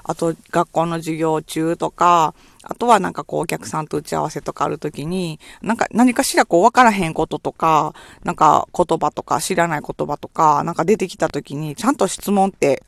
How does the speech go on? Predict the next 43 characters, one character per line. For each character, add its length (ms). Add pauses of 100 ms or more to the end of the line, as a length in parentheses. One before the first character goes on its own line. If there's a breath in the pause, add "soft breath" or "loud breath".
し 100
て 80
は 100
り 100
ま 160
す 100
か？ 360 (440 loud breath)
な 100
ん 20
か 60
私 320
質 240
問、 320
そ 240
う 20
い 60
う 60
と 100
こ 140
ろ 80
で 240
な 80
ん 20
か 100
質 200
問 180
す 140
る 100
の 100
っ 40
て 100
す 160
ご 200
い 40
大 220
事 100
や 80
な 140
と 120
思 140
っ 20
て 160
て 320